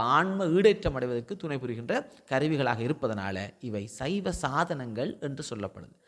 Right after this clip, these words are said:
இதற்கு இன்னொரு பேரும் இருக்கு, சிவசின்னங்கள் என்று சொல்லி நாங்கள் சொல்லுவோம். இந்த மூன்றையும் சிவசின்னங்கள் என்று சொல்லியும் சொல்லுவோம் இல்லையா? அப்ப சிவசின்னம் என்றா உங்களுக்கு டக்குன்னு விளங்கி இருக்கும். சைவ சாதனம் என்றோன்னா கொஞ்சம் யோசிச்சிருப்பீங்க, ரைட்? அதாவது சிவபிரானை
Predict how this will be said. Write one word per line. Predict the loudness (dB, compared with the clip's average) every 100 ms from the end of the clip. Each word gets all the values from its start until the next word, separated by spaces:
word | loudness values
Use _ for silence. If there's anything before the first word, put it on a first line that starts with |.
| -20 -20 -20 -4
இதற்கு | 4 4 6 2
இன்னொரு | 6 6 8
பேரும் | 8 8 4
இருக்கு, | 0 -4 -4
சிவசின்னங்கள் | 0 4 6 6 2 0 0 2 2 2 0
என்று | -2 -6
சொல்லி | -8 -6 -6
நாங்கள் | -4 -6 -8 -10
சொல்லுவோம். | -12 -14 _ _ -10
இந்த | -6
மூன்றையும் | -4 -4 -4 -4 -4 -6 -16 -12
சிவசின்னங்கள் | -4 2 4 4 2 2 4 4
என்று | 4 -2
சொல்லியும் | -6 -6 -4 -2
சொல்லுவோம் | 0 0 0
இல்லையா? | 2 2
அப்ப | 2 -2
சிவசின்னம் | 0 0 2 2 2
என்றா | 2
உங்களுக்கு | 2 2 0
டக்குன்னு | 0 -2 -2
விளங்கி | 0 0
இருக்கும். | -2 -4 -6 -8 -8
சைவ | 0 2 4
சாதனம் | 6 6 6 4
என்றோன்னா | -2 -6 -6
கொஞ்சம் | -6 -4 0
யோசிச்சிருப்பீங்க, | 4 4 2 -8 -6 -2
ரைட்? | 0 -2 -8 -20 -20 -12 0
அதாவது | 6 8 8 4 -4
சிவபிரானை | -4 8 8 8 4 4 2 0